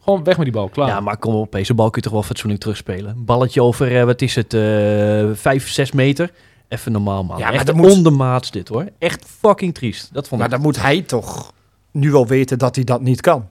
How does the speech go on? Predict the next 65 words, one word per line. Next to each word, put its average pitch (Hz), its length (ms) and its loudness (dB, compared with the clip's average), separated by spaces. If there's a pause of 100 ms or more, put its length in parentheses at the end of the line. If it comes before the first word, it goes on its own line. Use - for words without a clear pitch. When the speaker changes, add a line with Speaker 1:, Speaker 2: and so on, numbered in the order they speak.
(180)
Speaker 2:
Nou, 107 180 -2
maar 120 220 0
dat 131 120 6
heeft 156 140 4
toch 170 100 4
niks 160 140 4
met, 135 320 2
ik 135 120 -6
kan 143 120 0
het 131 100 2
wel, 139 160 2
ik 127 80 -4
kan 135 120 0
het 120 100 -2
niet. 143 300 0
Je 131 160 -2
kunt 143 240 -2
met 131 160 -2
één 143 180 -2
arm 143 140 0
kun 147 140 -2
je 123 120 2
je 123 100 2
breed 143 240 0
maken 139 200 -2
of 117 60 -6
met 120 100 -4
twee 165 180 2
armen 143 180 0
kun 139 100 -2
je 123 100 2
breed 131 260 -2
maken. 147 300 -2
Dan 135 100 2
heb 127 100 0
je 135 60 -4
in 131 60 2
ieder 131 160 0
geval 117 100 -2
de 123 80 2
deur 165 100 2
dichtgegooid 165 500 0
en - 340 -20
dan 214 80 -2
kun 226 100 -4
je 220 60 -2
de 196 60 -2
bal 208 80 2
nog 202 100 0
terugspelen. 104 540 -6
Speaker 1:
Ja, 127 100 -2
en 143 100 -2
wat 156 120 4
me 170 80 -2
ook 175 80 -2
tegenvalt, 170 420 -2
hij, 143 200 -2
hij 135 240 -4
speelt 131 240 -4
die 127 100 -8
bal, 113 460 0
nou 117 160 -4
ja, 87 120 -8
slecht 113 280 -4
terug. 143 380 -2